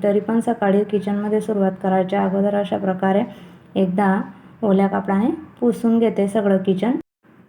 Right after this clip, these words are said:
सगळं व्यवस्थित स्वच्छ पुसून झालं की मग मी इथे पाणी ठेवलेलं होतं, कोमट पाणी पिण्यासाठी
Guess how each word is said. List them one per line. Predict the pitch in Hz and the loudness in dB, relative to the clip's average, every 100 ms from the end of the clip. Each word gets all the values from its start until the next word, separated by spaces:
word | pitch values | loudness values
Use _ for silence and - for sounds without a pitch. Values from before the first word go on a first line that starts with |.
| _ _ _ _ _ _ - | _ _ _ _ _ _ -6
सगळं | 208 196 | -2 -2
व्यवस्थित | 196 202 208 202 214 214 | 0 -2 -4 -6 -6 -6
स्वच्छ | 214 185 - | -10 -10 -8
पुसून | 196 202 196 220 | -8 -8 -6 -4
झालं | 202 202 196 202 - - - - - - | -2 0 0 -2 -6 -20 -20 -20 -20 -4
की | 214 | -2
मग | 202 202 | 0 0
मी | 208 208 208 208 208 214 | -2 0 0 0 0 -2
इथे | 214 214 | 0 0
पाणी | 208 190 190 208 214 | 2 2 2 2 0
ठेवलेलं | 220 202 185 190 | 0 2 2 2
होतं, | 180 196 233 - | 0 -2 -2 -6
कोमट | 202 196 196 190 | 0 2 2 0
पाणी | 190 196 | 0 2
पिण्यासाठी | 196 190 196 202 190 196 | 2 2 2 -2 -2 -2